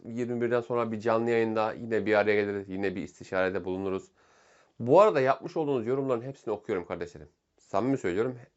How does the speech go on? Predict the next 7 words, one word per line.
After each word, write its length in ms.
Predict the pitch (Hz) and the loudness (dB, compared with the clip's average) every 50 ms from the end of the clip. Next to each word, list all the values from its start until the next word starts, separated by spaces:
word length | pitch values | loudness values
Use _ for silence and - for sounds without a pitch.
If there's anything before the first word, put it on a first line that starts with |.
| - - | -8 -4
Yani 280 | - 92 92 90 87 | -2 -2 -2 -2 -4
sizin, 460 | 82 - - 101 101 113 127 131 - - | -6 -8 -8 -6 -2 -2 -2 -2 -4 -4
e, 220 | - 87 87 - - | 0 0 0 0 0
telaşenizi, 880 | - 104 101 107 104 104 - - 104 101 101 101 95 104 104 107 - - _ _ _ _ _ _ _ _ _ _ | -2 0 4 4 2 2 2 -2 -2 -2 -2 -2 0 0 0 0 -2 -6 _ _ _ _ _ _ _ _ _ _
sizin, 680 | - - - - - - 107 101 104 117 120 120 120 - - | -20 -20 -20 -14 -6 -6 -4 -2 0 0 0 0 0 -4 -6
e, 80 | - 95 95 95 98 - | -4 -4 -2 -2 -2 0
endişenizi 840 | - 101 104 104 104 - - 113 107 104 98 95 95 110 127 127 | 2 2 2 2 0 -2 -2 -2 0 0 -2 -2 -2 -2 -4 -4